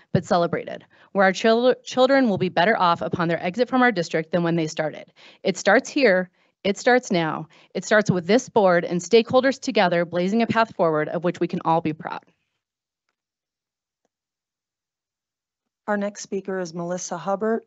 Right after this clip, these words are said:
Speaker 2: then it will be Brian Jewell and Catherine Chukas.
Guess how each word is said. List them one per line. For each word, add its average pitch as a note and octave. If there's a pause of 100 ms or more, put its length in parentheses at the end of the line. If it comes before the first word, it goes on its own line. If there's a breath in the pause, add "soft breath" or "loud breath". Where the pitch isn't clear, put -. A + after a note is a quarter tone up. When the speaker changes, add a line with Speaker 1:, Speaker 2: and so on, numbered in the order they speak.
(160)
Speaker 2:
then F3+
it F3
will E3+
be E3
Brian F3
Jewell G#3
and F3
Catherine E3
Chukas. -